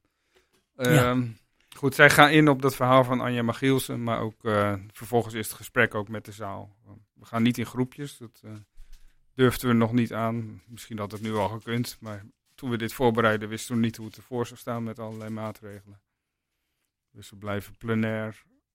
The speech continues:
Speaker 2: Eh, en, eh, Joelle Gooyer, eh,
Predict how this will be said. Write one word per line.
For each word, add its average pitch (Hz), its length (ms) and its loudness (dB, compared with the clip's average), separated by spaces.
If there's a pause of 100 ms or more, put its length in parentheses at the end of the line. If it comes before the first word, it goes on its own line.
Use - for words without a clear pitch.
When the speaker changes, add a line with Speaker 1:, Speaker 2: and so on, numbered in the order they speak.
(380)
Speaker 2:
Eh, 98 480 -14
en, 104 420 -12
eh, 101 200 -18
Joelle 113 340 0
Gooyer, 135 680 0
eh, 110 260 -14